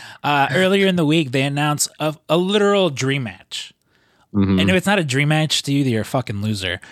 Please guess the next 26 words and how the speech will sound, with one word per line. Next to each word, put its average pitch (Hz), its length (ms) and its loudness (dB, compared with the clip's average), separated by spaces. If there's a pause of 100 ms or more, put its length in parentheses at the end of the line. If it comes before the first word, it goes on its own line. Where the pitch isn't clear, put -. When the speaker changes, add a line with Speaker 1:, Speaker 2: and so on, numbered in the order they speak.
(200)
Speaker 2:
Uh, 117 240 2
in 156 100 0
Vikingo 170 520 0
Speaker 1:
Yeah. 160 40 2
Speaker 2:
and 147 140 -4
Kenny 151 320 2
Omega. 117 560 -2 (480)
And 160 160 0
out 160 240 2
came 180 180 0
all 160 140 4
the 156 100 2
people 127 320 -4
who 131 180 -2
were 123 100 -6
like, 135 100 -12
"Who's 220 420 2
Vikingo? 170 800 0
Who's 180 380 0
Vi-, 190 120 0
I 190 120 2
don't 202 140 2
know 190 120 2
who 185 120 2
this 160 260 0
is." 143 340 0